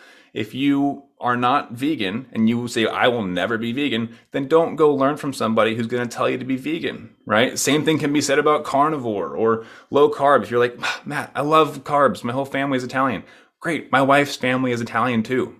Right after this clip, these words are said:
Here's how to eat carbs safely, right? And still have those good blood sugars. You gotta find someone to teach you, or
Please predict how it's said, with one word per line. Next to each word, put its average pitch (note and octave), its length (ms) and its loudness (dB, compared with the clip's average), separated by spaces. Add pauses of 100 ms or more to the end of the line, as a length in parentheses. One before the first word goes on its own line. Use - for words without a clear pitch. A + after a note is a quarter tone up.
(200)
Here's B2+ 260 -4
how B2+ 80 -6
to B2 80 -2
eat B2 200 -4
carbs A#2+ 460 -2
safely, A#2+ 500 -6 (200)
right? A#2 220 6
And A#2+ 140 2
still C3+ 220 2
have C3+ 300 2
those B2 180 2
good B2 180 -2
blood C#3 220 0
sugars. G2 320 -8 (420)
You A2 80 -6
gotta A#2+ 160 6
find C3+ 300 2
someone C3 260 0
to A2 60 0
teach C#3 320 -6
you, A2 240 -2
or A2+ 440 4